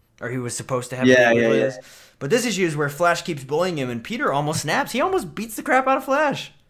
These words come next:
Speaker 2: But we see him <clears throat> calm down and say, "I'm not gonna do this."
Speaker 1: Mm-hmm.
Speaker 2: But again, it's kinda like,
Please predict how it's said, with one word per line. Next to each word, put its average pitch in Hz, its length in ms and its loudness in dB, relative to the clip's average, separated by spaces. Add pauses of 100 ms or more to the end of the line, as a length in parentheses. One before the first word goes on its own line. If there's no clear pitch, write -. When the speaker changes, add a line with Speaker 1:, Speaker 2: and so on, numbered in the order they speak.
(220)
Speaker 2:
But 123 80 2
we 123 140 4
see 196 300 0
him 123 400 0 (220)
<clears throat> - 880 -8
calm 107 320 -2
down 135 260 4
and 110 100 -4
say, 101 140 -4
"I'm 101 160 0
not 98 160 -2
gonna 92 120 -6
do 107 140 -2
this." - 360 -8 (1500)
Speaker 1:
Mm-hmm. 107 380 -12
Speaker 2:
But 139 180 6
again, 220 220 -2
it's 135 140 -2
kinda 156 220 0
like, 135 340 0